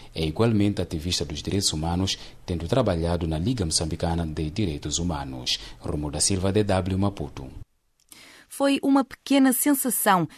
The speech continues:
Speaker 2: Na quinta-feira, dezasseis de janeiro, o Comissário Europeu da Agricultura, Dacian Cioloş, disse em Berlim que os subsídios para as exportações europeias para países africanos devem ser completamente eliminados.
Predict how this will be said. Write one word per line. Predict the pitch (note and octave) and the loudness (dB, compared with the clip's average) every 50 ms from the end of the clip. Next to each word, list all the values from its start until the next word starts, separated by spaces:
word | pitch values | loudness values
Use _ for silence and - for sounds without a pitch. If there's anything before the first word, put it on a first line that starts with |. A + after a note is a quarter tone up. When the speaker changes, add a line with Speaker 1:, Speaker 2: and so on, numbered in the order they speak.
| - - | -10 -6
Speaker 2:
Na | - F#3 F3+ | -4 -4 -2
quinta-feira, | - - G#3+ G3 F#3+ E3+ - - G3+ A3 C4 C4+ C#4+ | 0 0 0 2 0 0 2 4 6 6 6 6 4
dezasseis | G3+ E3+ F#3+ F#3+ - - A3 G3 F#3 | 2 0 0 0 0 2 2 2 2
de | D#3 D3 | 2 0
janeiro, | D3+ F3 D#3+ D#3+ D#3+ E3 G#3 A#3 C4 | 0 0 2 2 4 4 4 2 2
o | B3 | 0
Comissário | - C4+ C4+ C#4 C4 - C4+ B3+ A3+ A#3+ A#3 - | 2 4 4 4 6 4 4 4 4 4 2 2
Europeu | - D4+ D4+ C4+ A#3 - - A3 B3+ C4+ | 2 2 4 2 2 2 2 2 2 4
da | A#3+ G#3 | 4 2
Agricultura, | F3+ D#3+ F3 F3+ F3+ - D#3+ D#3 - - G3 A3+ B3+ B3 A3 | 2 2 0 0 -2 -2 -4 -6 -4 0 2 2 4 4 2
Dacian | E3 D3+ F3 F#3 F3+ F3+ - - F#3 E3+ D#3+ D#3 D3 | 2 4 4 2 2 2 -2 -2 -2 0 0 0 -2
Cioloş, | - - - - G#3 G#3+ A3+ G#3+ G3 F#3+ - - - - - - | -4 -4 -2 0 2 2 2 2 0 -2 -6 -10 -12 -16 -2 0
disse | B3+ B3 - C#4+ | 0 2 4 4
em | C4+ B3 | 4 4
Berlim | A#3+ A#3+ A#3 A#3+ A#3+ A#3 | 4 4 4 4 4 4
que | - A3 | 4 2
os | A3+ - | 0 0
subsídios | - - C4+ G3+ - - - A3 G#3+ A#3 B3+ A3+ - | 0 -2 -2 -2 -2 -2 0 0 2 2 0 0 0
para | - G3 F3 E3+ | -2 0 0 2
as | E3 - | 2 0
exportações | - - - C#4 B3 - A3+ G3+ - - F#3 E3+ D#3 | -2 -4 -4 -4 -2 -2 -2 -2 -2 -2 -2 0 0
europeias | F#3+ G#3 F3+ E3 - F3 E3 D#3+ D3+ D3+ D3 - | 0 0 0 0 0 0 2 2 2 0 -2 -2
para | - F#3+ E3+ D#3+ | -2 -4 -4 -2
países | - - F#3 G#3 A3+ A#3+ E3+ D3 C#3 C#3+ | 0 0 2 2 2 2 0 -2 -4 -6
africanos | C#3+ - - F#3 F3+ G#3 G3+ G3 G3+ F#3+ - - - - - - - | -6 -4 -4 -2 0 2 2 2 2 0 -2 -4 -8 -12 -18 -4 -2
devem | A#3 A3+ G#3+ A#3+ | 0 2 2 2
ser | A3+ - A#3+ A#3 A3+ | 2 2 2 0 0
completamente | _ - D4+ C#4+ B3+ - B3 B3 B3 - - G3+ G3 F#3+ F#3 F3 - - - | _ 4 4 4 4 4 2 0 0 2 0 0 2 2 0 -2 -4 -6 -2
eliminados. | - C4+ B3+ A#3+ G3+ F3 D#3 D3+ C3+ C3 C3 C#3+ D3 - | 0 2 4 4 2 2 0 0 -2 -4 -4 -4 -4 -4